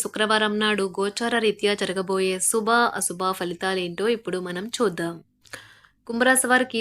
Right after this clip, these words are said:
శుక్రవారం నాడు మీ అభిమాన కల నెరవేరుతుంది. కానీ మీ ఉక్కిరి బిక్కిరి అయ్యే యాంగ్జైటీని అదుపులో ఉంచుకోండి. ఎందుకంటే మరీ అతి సంతోషం కూడా సమస్యలకు దారితీయవచ్చును. మీరు డబ్బులను పొదుపు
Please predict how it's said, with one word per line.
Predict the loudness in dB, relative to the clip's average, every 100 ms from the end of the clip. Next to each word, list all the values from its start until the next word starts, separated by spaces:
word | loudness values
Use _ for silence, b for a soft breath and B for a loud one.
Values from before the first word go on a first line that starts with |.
| -2
శుక్రవారం | -2 0 4 4 4 2 2
నాడు | 2 0 -4 -14 b b _ -4
మీ | 0 2
అభిమాన | 2 4 4 4 2
కల | 4 4 2
నెరవేరుతుంది. | 0 -4 -6 -6 -8 -4 -6 -6 b b _
కానీ | 0 2 4 2
మీ | 4 2
ఉక్కిరి | 0 -2 0 -2
బిక్కిరి | -2 0 2
అయ్యే | 4 4
యాంగ్జైటీని | 2 0 0 0 -2 -4 -2 -2
అదుపులో | -2 -2 -2 0
ఉంచుకోండి. | -2 -6 -8 -6 -4 -6 B B B -6
ఎందుకంటే | -2 2 2 4 2 2 2
మరీ | 2 0 0
అతి | -4 -4
సంతోషం | -2 0 -2 -2 -4 -2
కూడా | -2 -2
సమస్యలకు | -2 -2 -2 -4 -2 -2 0
దారితీయవచ్చును. | 0 -2 -4 -4 -6 -10 -10 -12 -16 B B B -6
మీరు | -4 2
డబ్బులను | 2 2 0 2
పొదుపు | 0 -2